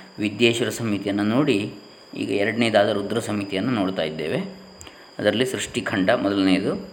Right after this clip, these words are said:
ಅದರಲ್ಲಿ ಈಗ ಹತ್ತನೇ ಅಧ್ಯಾಯ. ಇಲ್ಲಿ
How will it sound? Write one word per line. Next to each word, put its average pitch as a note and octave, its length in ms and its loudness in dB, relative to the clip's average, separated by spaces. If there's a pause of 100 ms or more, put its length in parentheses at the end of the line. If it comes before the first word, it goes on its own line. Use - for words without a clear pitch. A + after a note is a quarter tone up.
(120)
ಅದರಲ್ಲಿ G#2 280 -4
ಈಗ B2 100 -2
ಹತ್ತನೇ A2+ 460 0
ಅಧ್ಯಾಯ. - 540 -2 (3750)
ಇಲ್ಲಿ B2 500 4